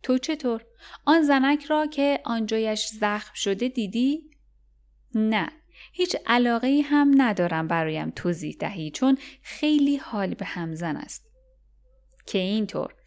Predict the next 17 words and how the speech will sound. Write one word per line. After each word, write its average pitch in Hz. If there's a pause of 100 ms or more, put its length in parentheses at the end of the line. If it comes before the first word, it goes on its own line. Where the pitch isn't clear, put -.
(100)
پس -
او 185
را 220
دیده‌ای؟» 190 (1040)
«بگو 359
ببینم 254
ژان 220
میشل، 196 (280)
می‌گذاری 202
با 185
خواهرم 185
تنها 175
باشم 175
یا 147
نه؟» 143 (1300)
«باشه، 311
باشه. 330